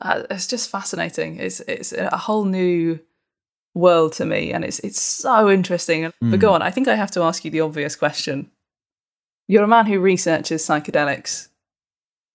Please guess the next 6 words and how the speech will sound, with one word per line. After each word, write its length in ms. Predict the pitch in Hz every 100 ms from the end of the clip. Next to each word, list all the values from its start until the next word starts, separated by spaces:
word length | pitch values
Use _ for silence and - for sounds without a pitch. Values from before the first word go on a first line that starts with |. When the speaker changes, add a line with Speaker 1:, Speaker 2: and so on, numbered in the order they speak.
| _ _ -
Speaker 1:
Have 180 | 226
you 120 | 226 220
partaken? 840 | 233 220 226 226 220 226 220 220 _ _ _ _
Go 180 | - 165
on. 200 | 151 151 - _ _ _ _ _ _ _ _ _ _ _
Speaker 2:
Yes, 560 | 139 139 98 - -